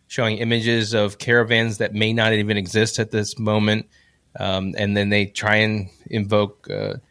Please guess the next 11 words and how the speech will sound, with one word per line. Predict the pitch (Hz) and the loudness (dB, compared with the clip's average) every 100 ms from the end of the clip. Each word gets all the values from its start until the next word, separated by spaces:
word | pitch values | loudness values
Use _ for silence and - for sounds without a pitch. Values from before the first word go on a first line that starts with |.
| _ _ _ _ | _ _ _ _
that | 113 98 - | -4 -4 -4
sort | - 107 | -4 -2
of | 101 | -2
fear. | - - 123 117 113 104 95 | -6 -4 0 4 4 4 2
And | 104 101 | -4 -4
then | 98 | -4
they | 104 | -4
have | 101 107 101 95 | -2 0 0 0
that | 107 101 - | 0 0 -2
sort | - 110 98 | -6 -4 -4
of, | 95 92 | -4 -6